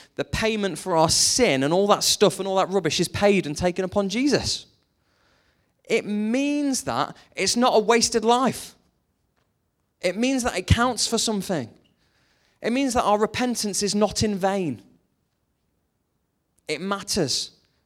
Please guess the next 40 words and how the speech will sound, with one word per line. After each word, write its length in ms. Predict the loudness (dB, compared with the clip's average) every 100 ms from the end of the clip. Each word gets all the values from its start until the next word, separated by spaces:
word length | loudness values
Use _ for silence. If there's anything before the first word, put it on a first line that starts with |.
| _
because 200 | -8 -4
Jesus 300 | -2 -2 0
died 300 | -2 -2 -4
for 260 | -4 -4
it. 100 | -4 -10 _ _ _ _ _ _ _ _ _ _ _ _ _ _ _ _ _ _
And 120 | -4
it 80 | -4
means 540 | -2 0 2 0 -2
it's 100 | -2
secure 600 | 0 0 -2 0 4 4 2
as 100 | -2
well. 300 | -6 -6 -14 -20 -20 -18
I 60 |
don't 120 | -4 -2
know 80 |
if 80 | -2
you've 140 | -4 -2
ever 160 | -4
had 240 | -4 -6 -6
this. 260 | -6 -6
I 120 | -6 -6
have 120 | -6
this 200 | -6 -8
with 80 | -6
my 100 | -8
kids 400 | -6 -8 -8 -16
all 280 | -6 -4 -2
the 120 | -4
time. 360 | -8 -12 -12 -12 _ _ -20 _
They 80 | -4
will 160 | -2 -2
do 320 | -2 -2 -2
something 580 | -4 -6 -10 -12 -12 -14 _ _ _
and 140 | -6 -2
then 120 | 0
they'll 100 | 0
go, 140 | 0
"Oh, 120 | 0 0
sorry, 300 | -2 -4 -6
Daddy." 400 | -6 -10 -18